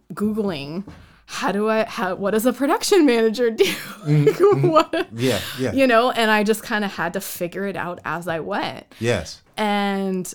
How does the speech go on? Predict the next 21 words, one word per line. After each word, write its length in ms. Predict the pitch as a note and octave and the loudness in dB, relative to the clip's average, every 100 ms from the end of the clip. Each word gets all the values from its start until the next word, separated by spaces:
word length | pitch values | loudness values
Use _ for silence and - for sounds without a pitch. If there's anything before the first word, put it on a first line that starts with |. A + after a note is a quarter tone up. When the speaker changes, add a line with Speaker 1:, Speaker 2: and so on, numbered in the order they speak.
| - | -12
Speaker 1:
would 220 | F3 E3 _ | -10 -10 _
find 420 | - - F3+ F3 | -14 -4 -4 -4
forms, 800 | D#3+ - F3+ D#3+ E3 G#3 D4 - - | -8 -8 -6 -6 -6 -4 -6 -8 -12
download 460 | - D#3+ D#3+ D#3+ D#3+ | -10 -10 -10 -12 -14
forms 320 | - D#3+ F3+ | -12 -10 -8
that 100 | G3 | -8
I 20 | |
was 120 | G3+ G#3+ | -8 -10
supposed 320 | - G3 G3+ | -10 -10 -8
to 60 | |
do, 340 | G3+ A3 A#3 A#3+ | -8 -4 -4 -4
like 300 | F#3+ A#2+ G2+ | -6 -4 -4
Speaker 2:
Mm-hmm. 20 | |
Speaker 1:
studying, 840 | G#3 - - D3+ C#3+ D#3+ F#3 A3 G3 | -6 -8 -8 -8 -6 -8 -8 -8 -8
okay, 180 | - | -10
what 160 | D3+ D3 | -14 -14
do 80 | D3 | -18
I 100 | - | -20
do 140 | - _ - | -20 _ -14
next? 500 | A3 A#3 - - - | -12 -12 -12 -12 -12
And 500 | - E3+ E3 D#3+ G3 | -12 -10 -8 -10 -12